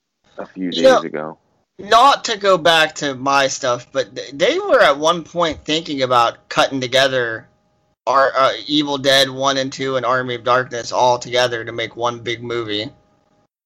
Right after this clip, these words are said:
Speaker 1: Um, I should actually suggest that to this guy because this guy might actually do it, and he, he's really good with that, so I might
Speaker 2: Do
Speaker 1: have to email him about that.
Speaker 2: do you,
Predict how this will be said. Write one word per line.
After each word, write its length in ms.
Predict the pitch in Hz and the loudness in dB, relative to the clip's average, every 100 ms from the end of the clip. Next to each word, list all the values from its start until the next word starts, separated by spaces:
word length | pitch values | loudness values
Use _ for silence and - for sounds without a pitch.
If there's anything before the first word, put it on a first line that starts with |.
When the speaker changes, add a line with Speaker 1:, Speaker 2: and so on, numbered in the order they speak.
| _ _ - _ _ | _ _ -20 _ _
Speaker 1:
Um, 540 | 98 95 95 92 95 85 _ _ _ _ _ _ _ _ _ _ _ _ _ _ | -4 -2 -2 -2 -4 -10 _ _ _ _ _ _ _ _ _ _ _ _ _ _
I 180 | - 123 | -4 -4
should 200 | 135 - | -4 -4
actually 360 | 156 156 - 127 | -4 -4 -4 -4
suggest 580 | - 95 - 104 90 - | -4 -12 -4 -4 -4 -6
that 240 | 87 82 | -4 -4
to 80 | - | -8
this 260 | 76 95 - | -4 -4 -2
guy 260 | - 90 85 | 0 0 0
because 380 | 82 - 87 | -4 -8 -6
this 180 | 92 98 | -4 -4
guy 160 | - 127 | -4 -4
might 200 | 123 101 | -2 -2
actually 440 | 92 95 - 87 | -4 -6 -8 -8
do 340 | 80 - 95 90 | -6 0 0 0
it, 100 | - | -6
and 320 | 85 85 85 87 | -8 -4 -4 -8
he, 360 | _ 101 95 95 _ - _ _ _ _ _ _ _ _ _ _ _ | _ -10 -10 -16 _ -20 _ _ _ _ _ _ _ _ _ _ _
he's 340 | - 117 110 | 4 4 4
really 320 | 110 127 123 | 4 4 4
good 220 | 95 110 113 | 4 2 2
with 220 | 98 - | -4 -4
that, 240 | 76 78 | -8 -8
so 200 | - 90 | -10 -2
I 100 | 87 | -2
might 280 | 139 151 143 | -2 -4 -4
Speaker 2:
Do 60 | 135 | -4
Speaker 1:
have 200 | 123 - | -4 -6
to 60 | - | -6
email 420 | 101 113 95 82 | -4 -2 0 0
him 180 | 90 87 | -2 -4
about 360 | 80 80 80 - | -2 -2 -2 -4
that. 220 | 110 - | -2 2
Speaker 2:
do 60 | |
you, 160 | 311 359 | 2 0